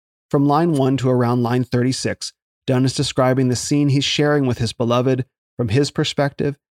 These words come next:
and that of an imaginary observer. Then from line thirty-seven until around line fifty-six,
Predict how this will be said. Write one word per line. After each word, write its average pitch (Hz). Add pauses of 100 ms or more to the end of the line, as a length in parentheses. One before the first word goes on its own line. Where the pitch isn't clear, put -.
(120)
and 131
that 120
of 120
an 123
imaginary 120
observer. 120 (640)
Then 131
from 127
line 120
thirty-seven 139
until 135
around 135
line 131
fifty-six, -